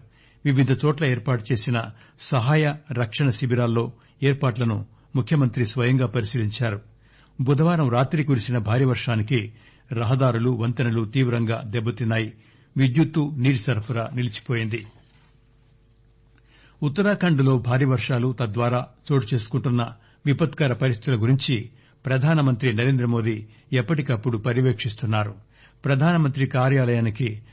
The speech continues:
సంస్థ సమాచారం చేరుతున్నది. రక్షణ చర్యల కోసం చినుక్ ఎంఐ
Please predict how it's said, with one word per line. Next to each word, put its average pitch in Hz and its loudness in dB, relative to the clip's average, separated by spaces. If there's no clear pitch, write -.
సంస్థ 139 -2
సమాచారం 123 0
చేరుతున్నది. 110 -4
రక్షణ 143 0
చర్యల 131 2
కోసం 117 -2
చినుక్ 165 0
ఎంఐ 135 4